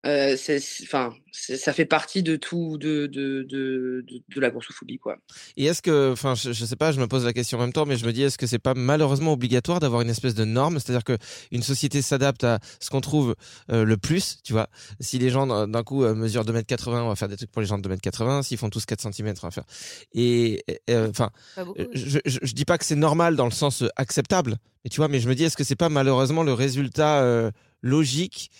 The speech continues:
Speaker 2: d'une société qui veut, euh, surtout, euh, vendre et faire plaisir au plus grand nombre plutôt que,
Speaker 3: Ouais.
Speaker 2: euh, de privilégier le bien-être de chacun, quoi.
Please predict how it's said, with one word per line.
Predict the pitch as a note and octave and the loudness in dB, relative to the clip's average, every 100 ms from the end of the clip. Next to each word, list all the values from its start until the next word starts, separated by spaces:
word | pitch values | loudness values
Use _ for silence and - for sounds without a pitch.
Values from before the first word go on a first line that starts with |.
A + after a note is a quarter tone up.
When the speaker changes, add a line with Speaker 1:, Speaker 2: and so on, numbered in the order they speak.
| - _ | -20 _
Speaker 2:
d'une | - B2+ | -6 -4
société | B2+ D3 - C#3+ E3+ | -2 -4 0 0 2
qui | F3+ C#3+ | 0 0
veut, | C#3 | 2
euh, | D#3+ C#3 B2+ A#2 A2+ | 4 6 6 4 2
surtout, | - A#2+ E3+ F3 | -2 -4 2 4
euh, | |
vendre | A#2+ A#2+ F3+ D#3+ | 4 4 4 2
et | |
faire | C3 B2 | 0 -2
plaisir | C#3+ D3+ D3 C3+ | 0 0 2 0
au | |
plus | - | 0
grand | D3 A#2+ | 0 2
nombre | C3+ F3 D#3 - - - | 2 2 0 -4 -12 -8
plutôt | C#3 C#3+ F3 | -4 0 0
que, | - C#3+ E3 - | 4 2 2 -2
Speaker 3:
Ouais. | F3+ C#3 G#2+ | -8 -4 -2
Speaker 2:
euh, | A2 | 0
de | A#2+ A#2+ | 2 2
privilégier | G#2 - E3 D3+ D#3 D3+ B2 D3+ | 0 -2 -2 0 4 4 4 4
le | D#3+ | 4
bien-être | A2+ C#3 C#3 C#3+ C3 | 2 2 2 0 0
de | |
chacun, | A#2+ C3+ F#3 E3 | 0 -2 -2 -6
quoi. | B2 G#2 | -6 -8